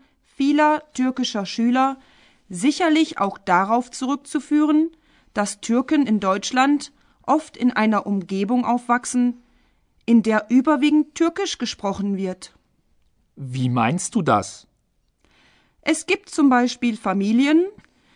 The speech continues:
Speaker 1: in denen man fast nur türkische Zeitungen liest und türkisches Fernsehen schaut. Mit der deutschen Sprache werden Kinder teilweise erst in der Schule konfrontiert. Also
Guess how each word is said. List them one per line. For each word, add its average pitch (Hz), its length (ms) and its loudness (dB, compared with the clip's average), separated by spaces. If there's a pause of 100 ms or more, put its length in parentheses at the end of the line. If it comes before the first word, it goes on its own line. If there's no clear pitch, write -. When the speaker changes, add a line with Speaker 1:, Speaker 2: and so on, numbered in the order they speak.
(140)
Speaker 1:
in 247 180 6
denen 294 300 6
man 277 160 4
fast 277 360 -2
nur 330 340 4
türkische 320 520 0
Zeitungen 311 600 2
liest 302 420 2 (320)
und 247 180 2
türkisches 302 520 -2
Fernsehen 269 600 2
schaut. 175 480 -8 (920)
Mit 247 180 0
der 214 100 2
deutschen 214 440 -2
Sprache 214 720 -2
werden 247 400 -2
Kinder 269 400 0
teilweise 277 640 -2
erst 285 600 -2
in 262 140 0
der 269 140 -2
Schule 359 360 -2
konfrontiert. 196 1000 -8 (720)
Also 226 240 -2